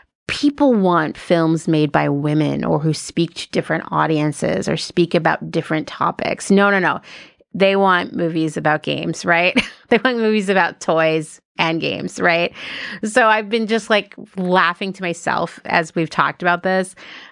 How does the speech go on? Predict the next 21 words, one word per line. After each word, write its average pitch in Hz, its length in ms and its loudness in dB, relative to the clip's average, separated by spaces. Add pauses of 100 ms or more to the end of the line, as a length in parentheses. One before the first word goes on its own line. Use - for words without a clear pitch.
(140)
thinking 185 320 2
of, 165 140 2
like, 170 180 0
ridiculous 170 960 2
games 165 640 2
and 175 180 2
what 170 140 0
the 185 100 2
movies 165 520 2
would 175 180 2
be 151 300 0
that 180 160 0
would 170 160 -4 (240)
tie 156 260 0
into 160 240 -4
them, 196 280 2
like 165 300 -2 (160)
Hungry 175 400 0
Hungry 170 400 0
Hippos 185 1040 2
or - 260 -2